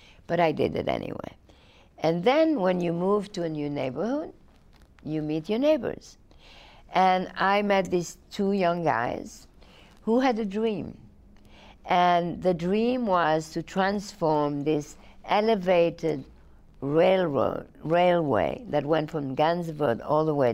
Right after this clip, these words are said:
to Javits Center. It was abandoned, and to turn it into a park. And it was going to be knocked down. Anyway, those two guys had this dream, and they saw my studio,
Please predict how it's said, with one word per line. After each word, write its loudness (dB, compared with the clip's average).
to -8
Javits -2
Center. -8
It 2
was 0
abandoned, 0
and 0
to -6
turn -2
it -2
into -6
a -2
park. -10
And 2
it 2
was 2
going 0
to -10
be -2
knocked -4
down. -2
Anyway, 2
those -2
two -2
guys 0
had -2
this -2
dream, 0
and 0
they 2
saw 2
my 0
studio, -2